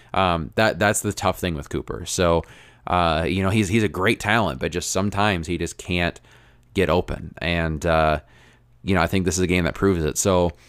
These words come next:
you know, you know Zeke, you know, Zeke's not playing well, plus Cooper's not playing well. Yeah, that's a, that's a recipe for trouble, and, and that's gonna be a tough thing.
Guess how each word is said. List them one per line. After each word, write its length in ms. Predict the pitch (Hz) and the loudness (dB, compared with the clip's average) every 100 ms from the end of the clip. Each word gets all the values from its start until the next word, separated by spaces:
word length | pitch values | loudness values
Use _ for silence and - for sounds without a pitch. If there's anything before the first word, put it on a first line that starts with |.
| - _ - | -20 _ 0
you 100 | 95 | 2
know, 80 | |
you 100 | 85 | 4
know 220 | 104 113 117 | 4 4 4
Zeke, 440 | 107 117 - - | 4 2 0 -4
you 100 | 92 | 0
know, 100 | 90 | 2
Zeke's 280 | 82 101 - | 2 0 2
not 160 | 107 - | 0 2
playing 260 | 107 104 | 2 4
well, 220 | 101 107 | 4 4
plus 280 | - - 101 | 2 0 0
Cooper's 380 | - 104 104 101 | 0 -2 0 2
not 160 | 98 - | 2 0
playing 300 | 104 95 92 | 0 2 2
well. 340 | 92 87 85 - - - _ | 4 4 0 -6 -20 -20 _
Yeah, 180 | - 85 | -4 0
that's 200 | 92 95 | 2 2
a, 60 | 92 | 0
that's 260 | 73 95 | 2 2
a 60 | 98 | 2
recipe 320 | 90 - 85 | 2 2 0
for 120 | 76 | -2
trouble, 380 | - 92 87 87 | 0 2 2 2
and, 140 | 80 | 2
and 180 | 65 90 | 0 2
that's 240 | 107 131 - | 2 2 0
gonna 180 | 110 | 2
be 120 | 92 87 | 4 2
a 40 | |
tough 300 | - 92 - | 2 0 0
thing. 420 | - 87 85 82 | 0 2 2 0